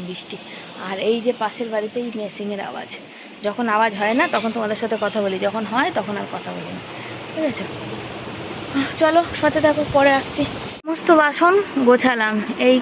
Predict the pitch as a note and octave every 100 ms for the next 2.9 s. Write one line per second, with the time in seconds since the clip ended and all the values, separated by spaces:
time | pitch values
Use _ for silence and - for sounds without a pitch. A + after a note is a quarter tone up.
0 | - C#4 C#4+ C4+ D#4+ D4+ B3+ A#3+ C4+ B3+
1 | B3 C4 D#4+ F4 C4+ A#3+ A#3 B3 C4 B3+
2 | C4 C4 A#3+ A3 G#3 G3+ G#3 G3